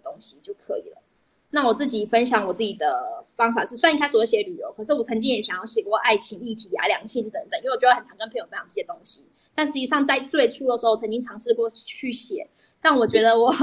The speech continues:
<laughs> 写不出什么东西。不可能都写一些骂前男友、骂前男友的事情吧，这样很没有逻辑，很没有帮助。所以我就觉得，反而那个好像尝试写完之后，就发现好像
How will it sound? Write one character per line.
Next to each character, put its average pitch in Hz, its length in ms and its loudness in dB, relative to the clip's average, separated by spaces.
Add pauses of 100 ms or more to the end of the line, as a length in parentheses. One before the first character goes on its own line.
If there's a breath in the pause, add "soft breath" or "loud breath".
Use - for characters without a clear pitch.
<laughs> - 180 -16
写 - 140 0
不 240 100 -2
出 294 120 -6
什 294 100 -6
么 190 80 -10
东 185 180 -6
西。 - 240 -16 (280)
不 - 60 -6
可 311 140 6
能 311 140 6
都 311 80 6
写 226 160 4
一 - 20 4
些 262 120 -2
骂 269 120 2
前 247 160 -4
男 208 80 -4
友、 - 120 -6 (280)
骂 294 160 4
前 277 160 -2
男 226 120 2
友 226 80 -2
的 196 100 -2
事 240 100 -10
情 - 180 -14
吧， - 100 -12 (100)
这 294 80 -4
样 294 80 -2
很 269 120 -6
没 220 80 -6
有 254 100 2
逻 208 200 0
辑， 202 160 0
很 185 100 -10
没 214 40 -14
有 208 160 -8
帮 165 100 -18 (120)
助。 - 120 -14 (300)
所 294 140 2
以 277 40 4
我 285 60 8
就 294 60 0
觉 285 100 2
得， 269 240 0
反 202 220 -2
而 208 80 -8
那 254 100 0
个 262 140 0
好 240 120 -8
像 233 320 -4 (120)
尝 - 260 -6
试 311 100 -8
写 254 140 -4
完 196 140 -8
之 226 40 -6
后， 233 60 -2
就 254 80 -6
发 247 100 0
现 247 160 -2
好 233 80 -6
像 233 160 -10